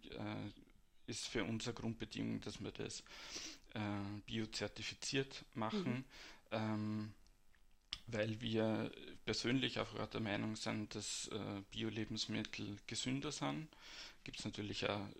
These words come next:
Speaker 1: f-, viele, die sagen, ja, das stimmt gar nicht. Ähm,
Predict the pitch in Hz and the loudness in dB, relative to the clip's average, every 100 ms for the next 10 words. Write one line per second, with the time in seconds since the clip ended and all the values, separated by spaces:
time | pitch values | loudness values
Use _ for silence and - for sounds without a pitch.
0 | 67 - - - - - - - 110 107 | -10 -10 -10 -10 -12 -14 -10 -4 -2 0
1 | 107 104 - 107 104 101 107 - 135 147 | 0 0 0 0 0 -2 0 0 0 0
2 | 143 131 127 - - - - - - 110 | 2 4 2 -2 -10 -8 -10 -8 0 2
3 | 104 104 104 | 2 0 -2